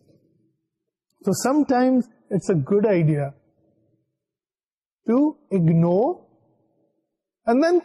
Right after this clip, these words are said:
communicate instead of punishment۔ تو جیسے میں نے آپ سے ابھی عرض کیا کہ sometimes punishment can be reinforcement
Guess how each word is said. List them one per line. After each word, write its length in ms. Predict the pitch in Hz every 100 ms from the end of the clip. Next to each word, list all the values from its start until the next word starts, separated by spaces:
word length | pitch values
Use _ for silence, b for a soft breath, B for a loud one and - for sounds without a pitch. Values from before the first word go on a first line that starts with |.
| 285
communicate 840 | 269 302 320 247 214 156 147 - _ _ _ 196
instead 360 | 185 - 247
of 80 | 254 190
punishment۔ 500 | 202 180 156 165 147 _ _ _ _ _ _ _ _ _ -
تو 280 | 226 220 180
جیسے 260 | 208 262
میں 120 | 240
نے 100 | 233
آپ 120 | 226 190
سے 80 | 226
ابھی 220 | 208 208
عرض 160 | 190 160
کیا 240 | 190 185 185 b b _
کہ 300 | 208 - 233
sometimes 500 | 294 262 220 208 208 202 - 233
punishment 520 | 277 254 - 240 226 -
can 100 | 202
be 180 | 185 185
reinforcement 720 | 165 165 147 175 170 - 190